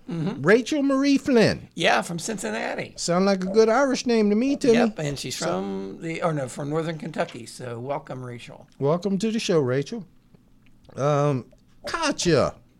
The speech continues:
Speaker 1: The lovely Katya, who's
Speaker 2: Mm.
Speaker 1: gotten a new apartment. Congratulations, Katya.
Speaker 2: Oh, okay. Well, good. Are you fri-, are you friends with Katya?
Speaker 1: We, we,
Speaker 2: We're not friends.
Speaker 1: uh, yeah, I, I just said hi to her the other day, and she told me she was in the process of moving to, uh, closer to the university there in Ho-, Copenhagen.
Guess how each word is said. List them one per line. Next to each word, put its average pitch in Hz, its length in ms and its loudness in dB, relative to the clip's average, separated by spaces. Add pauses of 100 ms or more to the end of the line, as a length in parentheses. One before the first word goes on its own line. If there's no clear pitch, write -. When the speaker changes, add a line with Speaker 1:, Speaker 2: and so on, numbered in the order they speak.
(160)
Speaker 1:
The 165 140 -4
lovely 139 340 -2
Katya, 143 580 -6
who's 175 180 -10
Speaker 2:
Mm. 147 40 -6
Speaker 1:
gotten 147 240 -2
a - 20 -4
new 139 180 -4
apartment. 127 500 -4
Congratulations, 117 960 -10 (100)
Katya. 277 300 -8
Speaker 2:
Oh, 202 160 -4
okay. 208 220 -2
Well, 262 180 -6
good. 240 520 -8 (360)
Are 123 120 -2
you 175 160 -4
fri-, 185 200 -8 (160)
are 156 120 -4
you 202 140 -4
friends 403 300 -6
with 403 140 -4
Katya? 175 360 -2
Speaker 1:
We, 190 40 -8
we, 180 160 2
Speaker 2:
We're 165 100 -6
not 320 100 -8
friends. - 360 -4
Speaker 1:
uh, 156 260 2
yeah, 131 560 -4
I, 156 60 4
I 147 40 2
just 147 180 -4
said 139 140 -6
hi 120 140 -6
to 107 120 -14
her - 60 -10
the 117 120 -4
other 117 100 -4
day, 113 100 -8
and 113 120 -10
she - 100 -16
told 123 240 -10
me 113 80 -8
she 120 140 -12
was 113 100 -10
in 110 120 -10
the 104 60 -12
process 117 480 -8
of 107 100 -10
moving 107 500 -12 (240)
to, 104 340 -10
uh, 101 60 -12
closer 117 340 -10
to 107 140 -14
the 104 100 -12
university 107 460 -14
there 101 160 -10
in 104 80 -14
Ho-, 107 120 -14
Copenhagen. 107 680 -14